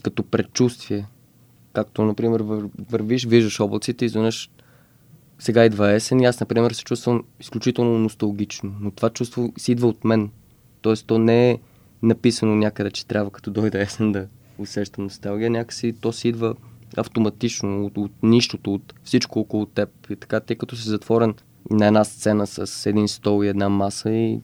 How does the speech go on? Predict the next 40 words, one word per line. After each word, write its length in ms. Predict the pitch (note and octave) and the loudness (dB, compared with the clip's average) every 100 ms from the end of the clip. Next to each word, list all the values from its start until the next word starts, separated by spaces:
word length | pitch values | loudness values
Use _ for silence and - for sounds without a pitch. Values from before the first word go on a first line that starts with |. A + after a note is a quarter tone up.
| _ _ _ _ | _ _ _ _
това 160 | - A2 | -4 -2
нещо 220 | A2+ - | -2 -2
ти 120 | B2 | -4
трябва 320 | A#2 A2+ A2 | 0 0 2
да 80 | G#2 | 0
си 140 | - | -4
го 120 | G#2+ G#2 | -4 -4
преведеш 760 | - G#2 G#2 G#2 G2+ - - - | -4 -4 -2 -4 -6 -12 -20 -14
и 80 | - | -10
сам 240 | A2 A#2 A2+ | 0 4 4
да 100 | G#2+ | 2
го 100 | G#2 | -2
усетиш, 380 | G2+ G2+ - | -4 -8 -8
сам 200 | - G#2 | -6 -2
да 80 | A2 | -2
си 240 | G#2+ A2 G#2 _ _ - | -4 -6 -8 _ _ -6
докараш 400 | A2 A2+ A2+ A2 | 0 4 4 4
тази 240 | - G#2 | -2 -2
интуиция, 500 | G#2 G#2 - G#2+ G#2 | -2 -4 -2 -4 -4
това 180 | - G#2 G2 - _ _ _ | -8 -8 -8 -12 _ _ _
вътрешно 840 | A2 G#2 A2+ G#2+ G#2 A2 G#2+ G2+ G2 _ _ _ _ _ - | -8 -2 -2 -2 -4 -4 -4 -4 -8 _ _ _ _ _ -6
трептене 600 | G#2 - - G#2 G2+ G2+ - _ _ - | -4 -4 -2 0 0 -4 -14 _ _ -6
на, 480 | G2+ G2+ G2 F#2+ - - - _ _ _ _ _ _ | -4 -4 -6 -8 -12 -16 -20 _ _ _ _ _ _
на 80 | G2+ | -14
каквото 440 | - G2+ G#2+ G#2 G2+ | -14 -12 -10 -8 -8
и 80 | |
да 100 | G2+ | -4
е, 160 | G2+ G2 G#2+ _ _ _ _ _ _ _ _ _ - | -4 -6 -10 _ _ _ _ _ _ _ _ _ -12
да 100 | G2+ | -6
те 100 | G#2 | -6
докара 340 | G#2 G#2 G2 | -4 -6 -6
до 400 | G2+ G2 - - | -8 -10 -12 -6
някакво 440 | G#2+ G#2+ - - - | -4 -4 -10 -20 -12
чувство 380 | - C3+ - | -8 -6 -4
или 140 | A2+ G2+ | -4 -4
до 120 | G2+ | -8
някаква 640 | F#2+ F#2+ _ - - G2+ G2+ | -8 -10 _ -18 -12 -10 -6
мисъл 480 | G#2 A2 - G#2+ G2 | -4 -4 -4 -8 -8
или 120 | G2 | -10
до 160 | G2 | -12